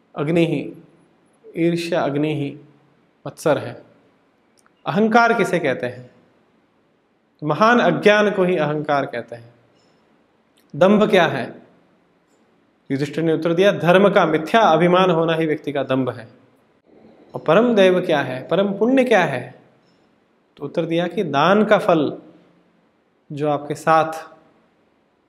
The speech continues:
चलता रहेगा, आपके साथ विद्यमान रहेगा मृत्यु के बाद भी, वही परम दैव फल है,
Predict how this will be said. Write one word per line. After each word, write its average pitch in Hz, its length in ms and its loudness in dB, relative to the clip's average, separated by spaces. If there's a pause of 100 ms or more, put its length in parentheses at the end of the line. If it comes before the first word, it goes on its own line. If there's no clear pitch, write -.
चलता 160 420 0
रहेगा, 135 480 -4 (1200)
आपके 139 200 -16
साथ 170 240 2
विद्यमान 151 560 -2
रहेगा 131 340 -6
मृत्यु 135 320 -6
के 165 100 0
बाद 135 220 -2
भी, 135 180 -10
वही 147 280 -6
परम 151 320 -8
दैव 135 240 -8
फल - 140 -14
है, 120 220 -20